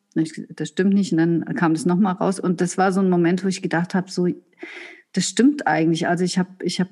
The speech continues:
eigentlich eine Kraft und eine Energie und vielleicht bestimmte Fähigkeiten und Gaben und Kompetenzen sowieso und nutzt die doch richtig, ja. Und das ist dann, ähm,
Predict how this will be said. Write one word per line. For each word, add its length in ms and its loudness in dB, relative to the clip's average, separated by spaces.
eigentlich 400 2
eine 120 2
Kraft 440 0
und 80 0
eine 140 4
Energie 600 2
und 340 -2
vielleicht 300 -2
bestimmte 340 -2
Fähigkeiten 680 0
und 220 -4
Gaben 320 0
und 240 -2
Kompetenzen 640 0
sowieso 500 0
und 380 -4
nutzt 380 0
die 80 2
doch 240 -2
richtig, 400 -10
ja. 160 -4
Und 200 -6
das 140 -10
ist 240 -14
dann, 320 -2
ähm, 360 -4